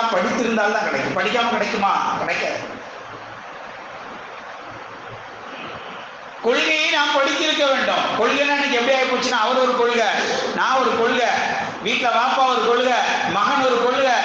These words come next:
தாத்தா ஒரு கொள்கை, அஹ், நண்பன் ஒரு கொள்கை, எல்லாரும் ஒரு ஒரு கொள்கை.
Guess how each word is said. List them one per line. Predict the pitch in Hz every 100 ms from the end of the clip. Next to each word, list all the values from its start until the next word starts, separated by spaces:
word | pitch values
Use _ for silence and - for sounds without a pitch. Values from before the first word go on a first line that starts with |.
| -
தாத்தா | 208 262 269
ஒரு | 254 240 247
கொள்கை, | 269 277 226 - - - -
அஹ், | 196 247 262
நண்பன் | 233 285 294 277
ஒரு | 247 233
கொள்கை, | 262 262 240 185 - 240 196
எல்லாரும் | 240 285 285 311 285
ஒரு | 277 285
ஒரு | 269
கொள்கை. | 254 247